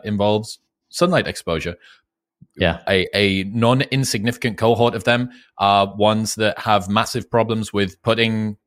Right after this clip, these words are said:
Speaker 1: sunscreen on their body, on their
Speaker 2: Yeah.
Speaker 1: skin, because of what's going to happen dermally. Is it gonna get absorbed and cause me to,
Speaker 2: Yeah.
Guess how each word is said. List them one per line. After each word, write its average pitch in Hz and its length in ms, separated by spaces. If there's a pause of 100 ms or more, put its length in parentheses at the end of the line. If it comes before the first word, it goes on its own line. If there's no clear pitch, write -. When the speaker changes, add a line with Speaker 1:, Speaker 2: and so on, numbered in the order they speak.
(100)
Speaker 1:
sunscreen 113 680 (120)
on 113 340
their 101 200
body, 123 460
on 107 200
their 104 80
Speaker 2:
Yeah. 98 40
Speaker 1:
skin, 120 480
because 101 260
of 92 60
what's 101 200
going 107 160
to 92 60
happen 110 340
dermally. 120 440
Is 95 100
it 87 40
gonna 104 160
get 107 180 (280)
absorbed 113 540
and 95 220
cause 110 240
me 110 140
to, 98 260
Speaker 2:
Yeah. 73 140